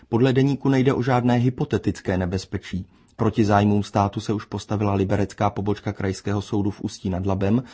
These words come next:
která před několika měsíci rozhodla spor mezi státem a firmou, která si této chyby v zákoně všimla.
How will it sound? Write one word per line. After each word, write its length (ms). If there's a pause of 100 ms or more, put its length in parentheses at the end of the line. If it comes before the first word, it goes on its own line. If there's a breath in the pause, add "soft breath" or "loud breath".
(140 loud breath)
která 360
před 260
několika 440
měsíci 440
rozhodla 400
spor 260
mezi 220
státem 480
a 80
firmou, 420
která 300
si 140
této 280
chyby 240
v 60
zákoně 400
všimla. 420